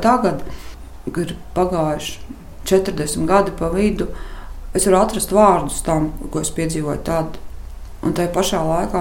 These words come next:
arī kaut kā, nu, izskaidroties, nezinu. Tās nav tikai atmiņas, tur jau, tur tā visa tā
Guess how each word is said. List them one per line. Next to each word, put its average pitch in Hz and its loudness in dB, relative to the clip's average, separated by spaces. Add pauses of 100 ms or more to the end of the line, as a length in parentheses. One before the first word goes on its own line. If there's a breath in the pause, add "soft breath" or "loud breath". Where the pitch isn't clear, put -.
(160)
arī 160 0
kaut 160 -6
kā, 160 0 (500)
nu, 226 0
izskaidroties, 160 -2
nezinu. 175 0 (960 loud breath)
Tās 285 8
nav 349 10
tikai 202 6
atmiņas, 233 4
tur 262 4
jau, 214 6 (140)
tur 247 2
tā 208 4
visa 220 2
tā 196 0